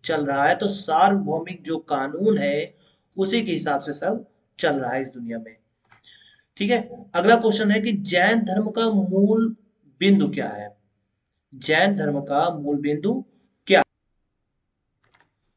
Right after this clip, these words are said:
तो इसका सही जवाब होगा नॉन वायलेंस यानी अहिंसा।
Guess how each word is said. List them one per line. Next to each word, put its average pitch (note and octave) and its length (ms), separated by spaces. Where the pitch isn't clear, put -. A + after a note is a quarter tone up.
तो F3+ 60
इसका E3+ 280
सही F#3 260
जवाब E3 340
होगा C#3+ 720
नॉन C#3 480
वायलेंस C#3 520
यानी C#3+ 200
अहिंसा। B2+ 680